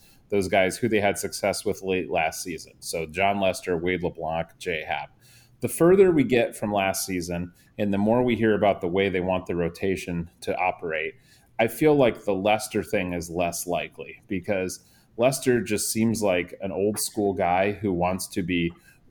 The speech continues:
you know, one of the pillars of a five-man rotation. And that, that does not seem like what they're building here.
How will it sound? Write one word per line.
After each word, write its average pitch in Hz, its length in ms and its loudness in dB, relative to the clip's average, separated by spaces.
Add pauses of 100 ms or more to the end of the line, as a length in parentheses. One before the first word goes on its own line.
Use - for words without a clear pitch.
(180)
you 117 100 -2
know, 87 180 -2
one 110 340 0
of 101 140 2
the 98 80 -4
pillars 104 520 0
of 92 220 -2
a 92 60 -4
five-man 87 720 -2
rotation. 82 580 -8 (460)
And 90 340 -4 (180)
that, 101 400 0
that 110 200 4
does 113 180 2
not 117 240 4
seem 107 240 -2
like 92 220 0
what 95 140 -2
they're 90 120 -2
building 85 440 -6
here. - 420 -16